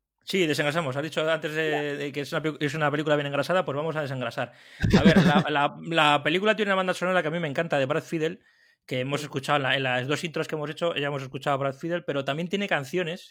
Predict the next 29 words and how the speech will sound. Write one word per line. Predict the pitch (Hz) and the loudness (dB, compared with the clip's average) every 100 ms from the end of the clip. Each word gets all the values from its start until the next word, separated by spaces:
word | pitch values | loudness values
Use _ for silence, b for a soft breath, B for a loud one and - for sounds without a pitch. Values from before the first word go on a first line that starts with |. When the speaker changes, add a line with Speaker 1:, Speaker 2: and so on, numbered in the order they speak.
| - | -10
Speaker 1:
eh, | 139 | -8
que | 131 | -8
suenan | 127 156 170 160 143 135 135 135 - | -8 -6 -4 -6 -6 -6 -6 -10 -12
constantemente | - - 151 160 151 | -10 -8 -6 -6 -6
durante | 131 123 | -6 -6
toda | 123 147 | -4 -2
la | 151 | -2
película | 160 175 - | -4 -2 -2
y | 131 | -4
son | - | -6
canciones | - 160 180 - | -8 -6 -8 -10
muy | 147 151 | -10 -8
ochenteras | 165 165 170 180 | -6 -6 -2 -4
y | 147 | -4
muy | 135 147 143 | -6 -4 -2
de | 139 127 | -2 -4
su | 123 123 | -6 -8
tiempo, | 196 147 | -6 -4
pero | 120 117 | -6 -6
que | |
a | |
mí | 143 214 b b b _ | -6 -8 b b b _
me | 135 | 0
gustan, | 143 190 123 120 | 0 0 -2 -2
la | |
verdad | 123 160 | 0 0
es | |
que | - | -2
especialmente. | 135 131 139 139 117 | -8 -6 -6 -8 -12